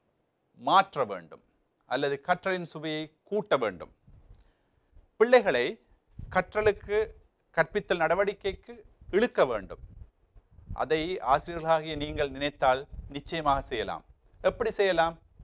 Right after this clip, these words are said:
உதாரணத்துக்கு எடுத்துக்கொள்வோம். உங்களிடம் இப்படி கோழி துண்டுகளை வழங்கி சாப்பிடுங்கள் என்று சொன்னால் சாப்பிடுவீர்களா? நீங்களோ நாங்களோ இப்படி கொடுத்தால் சாப்பிடுவோமா?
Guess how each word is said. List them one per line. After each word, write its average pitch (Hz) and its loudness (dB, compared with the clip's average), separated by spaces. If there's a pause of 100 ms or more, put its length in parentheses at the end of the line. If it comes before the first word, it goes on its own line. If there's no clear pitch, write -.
(760)
உதாரணத்துக்கு 208 6
எடுத்துக்கொள்வோம். 98 -8 (3000)
உங்களிடம் 214 6 (640)
இப்படி 208 6 (680)
கோழி 202 2
துண்டுகளை 175 -2
வழங்கி 156 2
சாப்பிடுங்கள் 185 4
என்று 156 -4
சொன்னால் 156 -4
சாப்பிடுவீர்களா? 160 2 (1040)
நீங்களோ 139 0
நாங்களோ 143 2 (100)
இப்படி 151 -6
கொடுத்தால் 151 0
சாப்பிடுவோமா? 165 2